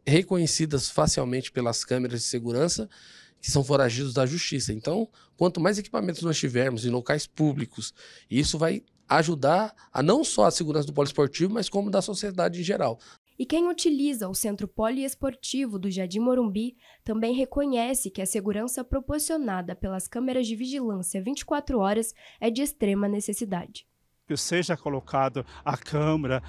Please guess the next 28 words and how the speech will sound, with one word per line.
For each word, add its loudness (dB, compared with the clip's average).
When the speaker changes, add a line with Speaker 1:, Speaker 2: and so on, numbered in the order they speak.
Speaker 3:
aqui 0
para 8
melhorar 4
a 6
segurança 0
de -4
todos 0
aqueles 2
que -20
trafegam, 2
aqueles -2
que -6
moram, 6
aqueles 0
que, -6
ah, 8
habitam 0
aqui -2
na 0
nossa -2
cidade 4
com -6
conforto 2
e 0
confiança 0
de -4
uma 2
segurança, 4